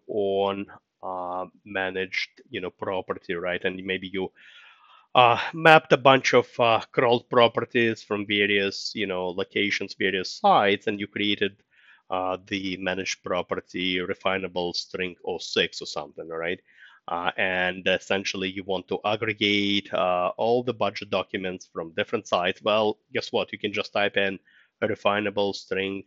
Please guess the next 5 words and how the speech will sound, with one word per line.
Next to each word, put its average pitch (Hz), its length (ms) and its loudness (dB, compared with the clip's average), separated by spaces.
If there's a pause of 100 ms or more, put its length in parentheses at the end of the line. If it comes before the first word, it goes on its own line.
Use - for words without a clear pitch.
(140)
oh 101 120 -4
six - 500 -4 (180)
colon 92 460 -4 (140)
budget, 139 400 6 (440)
and 98 500 0